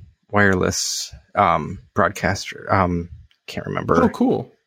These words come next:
Speaker 1: S P S, I think, um, and very low latency, uh, signal and from the receiver to the,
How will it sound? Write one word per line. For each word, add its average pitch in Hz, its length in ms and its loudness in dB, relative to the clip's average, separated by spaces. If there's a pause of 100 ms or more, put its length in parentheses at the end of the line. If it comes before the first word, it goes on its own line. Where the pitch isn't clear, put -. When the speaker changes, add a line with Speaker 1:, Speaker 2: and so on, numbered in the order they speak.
Speaker 1:
S 113 120 4
P 107 180 2
S, 120 260 -2
I 113 60 -4
think, 123 380 -8
um, 95 340 2 (560)
and 98 320 -2
very 107 320 2
low 98 140 2
latency, 92 680 0
uh, 90 280 2 (600)
signal 98 520 2 (140)
and 92 320 -2 (960)
from 104 180 0
the 92 280 0
receiver 95 400 0
to - 140 -12
the, 98 300 0